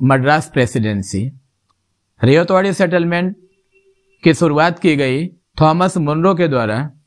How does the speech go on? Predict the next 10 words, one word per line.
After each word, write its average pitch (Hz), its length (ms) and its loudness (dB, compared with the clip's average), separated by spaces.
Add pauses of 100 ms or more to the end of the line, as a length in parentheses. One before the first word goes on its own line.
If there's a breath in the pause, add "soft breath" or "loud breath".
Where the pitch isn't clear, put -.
(160)
जो 147 220 2
मद्रास 143 560 0
प्रेसिडेंसी 147 640 0
के 127 280 -2 (260)
गवर्नर 120 440 0 (120)
थे। 95 120 -4 (840)
The 135 220 4
settlement 170 460 0
was 190 320 0
introduced 160 760 0